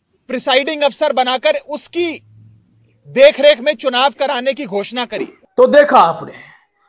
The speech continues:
Speaker 2: राघव चड्ढा यही नहीं रुके, उन्होंने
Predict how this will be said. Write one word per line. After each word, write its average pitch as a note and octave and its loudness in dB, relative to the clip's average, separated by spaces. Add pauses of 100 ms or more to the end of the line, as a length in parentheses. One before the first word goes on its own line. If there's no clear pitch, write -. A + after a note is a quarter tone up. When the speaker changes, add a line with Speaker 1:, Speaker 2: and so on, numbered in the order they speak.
(180)
Speaker 2:
राघव A#3+ 6
चड्ढा C#4+ 4
यही A#3+ 2
नहीं D4 4
रुके, - -4 (300)
उन्होंने C4 4